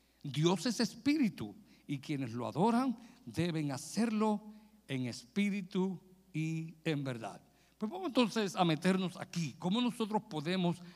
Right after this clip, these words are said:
hablar con Dios, comunicarnos con Dios? Escuche, eh, orar es tan sencillo y tan maravilloso como hablar con Dios. Me acuerdo cuando yo tenía unos, aproximadamente unos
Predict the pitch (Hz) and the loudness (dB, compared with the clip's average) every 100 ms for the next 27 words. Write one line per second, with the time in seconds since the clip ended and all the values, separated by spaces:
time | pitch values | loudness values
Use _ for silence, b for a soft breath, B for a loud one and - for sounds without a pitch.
0 | B - 131 147 185 185 175 156 139 151 | B -8 -6 2 2 2 0 -2 0 -2
1 | 110 - b b _ - 190 180 160 151 | -2 -8 b b _ 2 4 4 2 0
2 | - 226 247 208 170 - 151 127 123 123 | 0 2 4 2 0 0 -2 0 -2 -4
3 | - - B B B 151 143 240 - 147 | -4 -12 B B B -4 0 0 2 0
4 | 110 B B - 180 175 170 165 165 165 | -2 B B -2 2 4 4 4 2 2
5 | 180 180 247 254 254 214 - 226 202 196 | 2 6 6 4 0 -4 -2 0 4 8
6 | 170 156 - 247 147 123 - - - b | 8 6 2 2 2 -2 -6 -14 -20 b
7 | b _ 175 160 170 170 160 160 156 143 | b _ -4 2 4 6 4 4 0 0
8 | 269 262 - 202 180 - B B B _ | 0 0 2 4 2 -2 B B B _
9 | - 165 143 131 165 156 - 131 117 - | -4 0 0 0 2 2 2 2 0 -8
10 | - - - - - b b b 196 202 | -12 -16 -18 -18 -20 b b b 0 4
11 | 214 208 180 160 160 185 180 170 170 151 | 6 4 4 0 2 4 6 6 6 4
12 | - - - B - 139 156 170 170 170 | 2 -12 -18 B -6 0 4 4 4 4
13 | 170 165 147 | 6 6 4